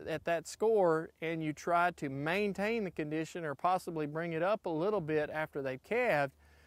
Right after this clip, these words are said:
you're still gonna have acceptable condition, but it's just gonna be a little more expensive to, to do it and a little harder,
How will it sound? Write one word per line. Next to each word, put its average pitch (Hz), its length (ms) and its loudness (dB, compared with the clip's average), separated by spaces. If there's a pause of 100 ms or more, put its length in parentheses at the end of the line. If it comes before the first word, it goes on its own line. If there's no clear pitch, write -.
(120)
you're 180 80 -4
still 359 280 2
gonna 226 180 2
have 170 200 2
acceptable 147 560 -4
condition, 135 600 -4
but 131 100 -6
it's 139 140 -10
just 175 180 -10
gonna 180 140 0
be 165 100 -2
a 160 80 0
little 151 160 0
more 139 180 -6
expensive 165 600 -6
to, 139 80 -12 (180)
to 139 100 -8
do 165 260 2
it 170 120 2
and 135 100 -10
a 139 40 -6
little 139 160 -2
harder, 165 600 2